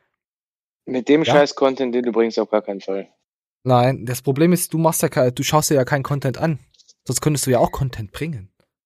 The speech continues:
Speaker 1: Überleg
Speaker 2: Ja?
Speaker 1: mal, was, äh, für Leute Content bringen, die wirklich da in diesen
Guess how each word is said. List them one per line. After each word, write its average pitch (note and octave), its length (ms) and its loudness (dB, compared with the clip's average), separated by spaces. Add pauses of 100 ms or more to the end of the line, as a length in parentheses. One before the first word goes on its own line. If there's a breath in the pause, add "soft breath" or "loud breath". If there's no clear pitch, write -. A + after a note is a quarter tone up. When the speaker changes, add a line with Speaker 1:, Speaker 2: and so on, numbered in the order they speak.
(440)
Speaker 1:
Überleg B2+ 420 4
Speaker 2:
Ja? A#2 40 0
Speaker 1:
mal, D3 340 4
was, C3+ 220 2
äh, B2+ 240 4
für A#2+ 220 0
Leute C#3 500 4
Content C#3 540 -4
bringen, C3 260 -2
die A#2 160 -4
wirklich C3 300 -2
da A#2 120 0
in A2+ 120 -2
diesen A2 360 -8